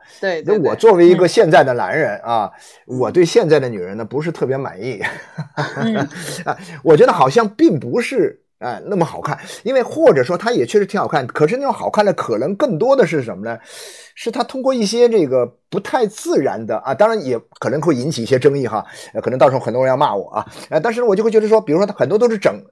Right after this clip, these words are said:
Speaker 2: 呃，捯饬出来的、整出来的啊，然后呢，它不是一种天然去雕饰的、呃，去雕饰的那样一种美感啊，它可能，然后呢，还有一个就是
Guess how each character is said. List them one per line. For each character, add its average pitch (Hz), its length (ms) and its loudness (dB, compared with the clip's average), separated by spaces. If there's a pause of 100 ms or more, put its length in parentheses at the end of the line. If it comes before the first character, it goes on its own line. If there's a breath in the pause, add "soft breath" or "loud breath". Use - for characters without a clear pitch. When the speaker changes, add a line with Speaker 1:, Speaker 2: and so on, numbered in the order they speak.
(140)
Speaker 2:
呃， 123 100 -4
捯 147 280 0
饬 185 80 0
出 160 140 -2
来 131 140 0
的、 127 80 0
整 107 260 -2
出 220 140 2
来 127 160 0
的 95 120 -16 (360 loud breath)
啊， 123 160 0
然 139 200 -2
后 220 120 0
呢， 208 80 6
它 214 80 2
不 214 200 -2
是 220 120 -6
一 226 40 -4
种 131 320 -2
天 214 160 -2
然 202 160 0
去 202 160 -8
雕 247 240 0
饰 208 220 -4
的、 - 80 -2
呃， 135 180 0
去 160 140 -6
雕 240 240 0
饰 214 180 -4
的 147 100 -2
那 139 60 -4
样 127 160 -2
一 117 80 -10
种 107 140 -8
美 92 160 -10
感 101 180 -12 (360 loud breath)
啊， 135 100 -6
它 202 80 -2
可 170 120 -4
能， 139 140 -6 (240 soft breath)
然 151 220 2
后 254 100 2
呢， 240 80 4
还 170 140 4
有 208 160 4
一 120 100 -6
个 151 120 -2
就 220 120 -2
是 220 220 -8